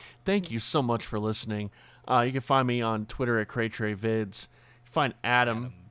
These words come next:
Speaker 2: Ginsberg.
Speaker 1: Hmm? Adam Ginsberg. Adam, what's your, uh, <laughs> Twitter handle? Or where can we
Speaker 2: I'm
Speaker 1: find you?
Speaker 2: at,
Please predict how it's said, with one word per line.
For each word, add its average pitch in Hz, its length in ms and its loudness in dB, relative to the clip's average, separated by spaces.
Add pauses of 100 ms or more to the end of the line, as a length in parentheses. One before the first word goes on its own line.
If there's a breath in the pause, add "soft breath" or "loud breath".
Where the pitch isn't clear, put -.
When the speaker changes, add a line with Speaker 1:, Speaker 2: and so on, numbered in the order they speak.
(120)
Speaker 2:
Ginsberg. 104 960 -18
Speaker 1:
Hmm? 160 140 -2 (140)
Adam 127 360 4
Ginsberg. 110 720 0 (300)
Adam, 117 280 2
what's 123 200 -2
your, 123 220 0
uh, 104 360 0 (480 soft breath)
<laughs> - 400 -8
Twitter 143 500 0
handle? 107 400 -4 (680 soft breath)
Or 117 80 -8
where 127 140 0
can 127 140 -6
we - 20 -2
Speaker 2:
I'm 120 60 -6
Speaker 1:
find 120 240 0
you? 110 240 -6
Speaker 2:
at, 117 140 -14